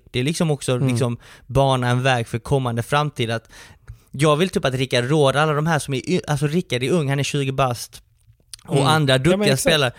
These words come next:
Speaker 1: Olle, eh, Gurra och Albin. Bara, fan, spela V P T kvar. Få, lyckas ni, får ni ett wildcard, ta den, åk dit, spela, torska ni, fine.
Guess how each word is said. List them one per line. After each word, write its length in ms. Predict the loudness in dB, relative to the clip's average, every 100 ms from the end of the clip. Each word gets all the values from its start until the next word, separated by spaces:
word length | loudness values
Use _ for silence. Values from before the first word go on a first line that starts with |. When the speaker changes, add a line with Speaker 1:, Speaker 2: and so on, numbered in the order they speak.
| -16 -8
Speaker 1:
Olle, 680 | 2 4 4 4 4 4 2 -6 -20 -4
eh, 460 | 0 2 2 0 -2 0
Gurra 600 | 2 4 2 2 2 0
och 200 | 0 2
Albin. 340 | 0 0 0
Bara, 200 | 2 0
fan, 400 | -2 -4 -2 -2
spela 480 | -4 -2 0 0 -2
V 140 | -6
P 100 | -10
T 180 | -6 -6
kvar. 320 | -4 -2 -2
Få, 280 | -6 -12 -12
lyckas 480 | -4 -4 -4 -8 -8
ni, 120 | -14 -12
får 240 | -8 -6
ni 60 | -6
ett 40 | -6 -6
wildcard, 400 | -4 -6 -6 0
ta 260 | 2 2
den, 160 | 0 -4
åk 200 | -8 -6
dit, 280 | -6 -6 -12
spela, 500 | -8 -2 0 0 -4
torska 420 | -6 -6 -6 -8
ni, 120 | -8
fine. 460 | -10 -6 -6 -6